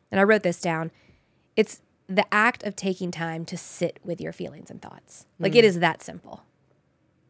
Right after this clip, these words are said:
Speaker 1: Like, it is just taking the time and space to say, "What is going on right now
Speaker 2: Yeah.
Speaker 1: internally? How do I work through this?"
Speaker 2: Yeah.
Speaker 1: It's kind of like untangling the mental mess of whatever the situation may be.
Speaker 2: Yeah.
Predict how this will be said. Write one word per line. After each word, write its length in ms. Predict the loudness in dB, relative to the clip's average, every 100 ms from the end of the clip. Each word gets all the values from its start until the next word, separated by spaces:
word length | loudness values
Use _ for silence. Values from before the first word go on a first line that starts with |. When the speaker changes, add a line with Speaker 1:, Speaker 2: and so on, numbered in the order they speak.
| _ -4
Speaker 1:
Like, 140 | 0
it 100 | 4
is 100 | 4
just 200 | 2 -4
taking 300 | -2 -2 -2
the 80 | -2
time 240 | -2 -4
and 100 | -4
space 360 | -6 -6 -6 -6
to 100 | -8
say, 300 | -6 -6 -8 -12
"What 340 | -8 -6 -6 -10
is 320 | -12 -12 -12 -10
going 320 | -8 -8 -10
on 220 | -14 -16
right 180 | -16 -16
now 200 | -16 -12
Speaker 2:
Yeah. 240 | -10 -8 -4
Speaker 1:
internally? 680 | -2 0 0 -2 -4 -10 -14 _ _ _ _ _ _ _
How 220 | 0 2
do 100 | 4
I 80 | 4
work 260 | 2 -4 -6
through 180 | -12 -12 -16
this?" 340 | -12 -12 -14 _ _
Speaker 2:
Yeah. 180 | -8 -8 -10
Speaker 1:
It's 80 | -10
kind 180 | -2 0
of 80 | 0
like 140 | -2 -2
untangling 640 | -4 -2 -4 -4 -4 -4
the 60 | -4
mental 300 | -6 -8 -8
mess 340 | -8 -10 -10
of 180 | -10 -10
whatever 340 | -8 -8 -10
the 60 | -12
situation 460 | -14 -14 -14 -12 -14
may 120 | -14
be. 260 | -14 -16 _
Speaker 2:
Yeah. 380 | 4 6 6